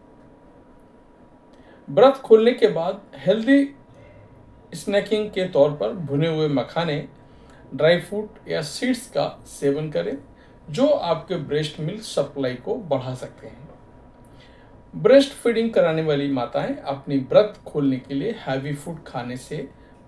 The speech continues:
पहले कुछ हल्की स्नैकिंग करें ताकि आपको अचानक भारी महसूस ना हो और खुद को हाइड्रेटेड रखने की कोशिश करें। इसके साथ ही ऐसी कोई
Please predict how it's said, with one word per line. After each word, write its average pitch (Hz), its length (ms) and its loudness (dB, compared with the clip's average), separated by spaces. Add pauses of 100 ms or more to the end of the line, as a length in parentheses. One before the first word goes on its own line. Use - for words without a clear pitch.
पहले 208 260 6
कुछ 185 440 -10
हल्की 151 460 -2
स्नैकिंग 151 520 -10
करें 180 300 -6
ताकि 139 380 -8
आपको 131 380 -6 (680)
अचानक 262 540 2 (140)
भारी 165 300 -2
महसूस 139 500 -6
ना 139 140 -6
हो 160 160 -2 (140)
और 151 200 -2 (100)
खुद 233 220 -8
को 214 200 -2
हाइड्रेटेड 139 600 -4
रखने 143 280 -8
की 147 180 -12
कोशिश 160 500 -10
करें। 190 260 -6 (520)
इसके 247 340 0
साथ 240 420 0
ही 226 140 -6 (580)
ऐसी 240 360 2
कोई 180 360 -2